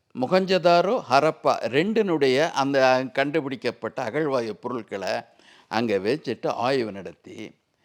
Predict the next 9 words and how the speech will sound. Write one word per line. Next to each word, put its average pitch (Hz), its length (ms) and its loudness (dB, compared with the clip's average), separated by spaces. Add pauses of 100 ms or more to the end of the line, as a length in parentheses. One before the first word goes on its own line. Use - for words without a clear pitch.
(280)
ஏன்னா, 139 80 -4
இவருக்கு 160 560 2
தான் 170 240 2
அந்த 117 360 0
ரிப்போர்ட் 185 540 -6 (400)
செய்யக்கூடிய, 117 680 -4
அறிக்கை 170 420 0
தரக்கூடிய 123 840 -4
அதிகாரம், 113 480 -6